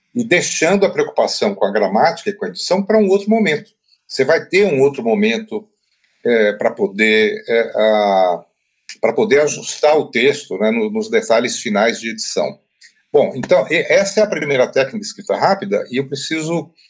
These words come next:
é, dar mais uma explicação pra gente entender a razão de ser dessa técnica. Ela se chama escrita rápida porque você tem de escrever muito rapidamente,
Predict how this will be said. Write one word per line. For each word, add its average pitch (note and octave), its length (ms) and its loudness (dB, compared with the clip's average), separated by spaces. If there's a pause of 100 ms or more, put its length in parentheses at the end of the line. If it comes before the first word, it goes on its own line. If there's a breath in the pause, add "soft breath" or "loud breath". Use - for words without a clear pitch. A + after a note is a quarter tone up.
(260 soft breath)
é, B2 260 2
dar C#3+ 160 4
mais D3+ 280 2
uma D3+ 140 -2
explicação C#3 600 -2
pra D3 140 2
gente C#3 300 -4
entender A#2+ 560 0 (360 soft breath)
a - 80 2
razão A#2 340 0
de A2 80 -8
ser - 180 -2
dessa A2+ 440 -2
técnica. - 480 -4
Ela D3 100 4
se - 120 -4
chama - 180 -2
escrita - 400 -2
rápida E2+ 400 -2 (500 loud breath)
porque - 240 0
você F3 300 -2
tem C#3+ 120 -4
de C#3 80 -6
escrever C#3+ 420 0
muito E3 680 0
rapidamente, D3 920 -2